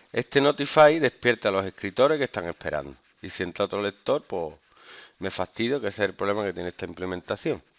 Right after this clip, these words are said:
¿Vale? Ahora, cuando termine un escritor,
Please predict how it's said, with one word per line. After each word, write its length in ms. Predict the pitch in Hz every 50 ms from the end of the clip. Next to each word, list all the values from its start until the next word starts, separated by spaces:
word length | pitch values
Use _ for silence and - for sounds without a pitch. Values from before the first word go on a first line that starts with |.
| _ _ _ - - - - - _ _ _ _ _ _ _ _ -
¿Vale? 300 | - 92 113 139 180 214 _ _ _ _ _ _ _ _ _ - - - - _ -
Ahora, 420 | - 139 156 135 95 78 76 - _
cuando 240 | - 113 120 120 120
termine 320 | 110 120 117 120 131 143 156
un 80 | 151
escritor, 560 | 156 151 - - 160 165 170 226 226 143 85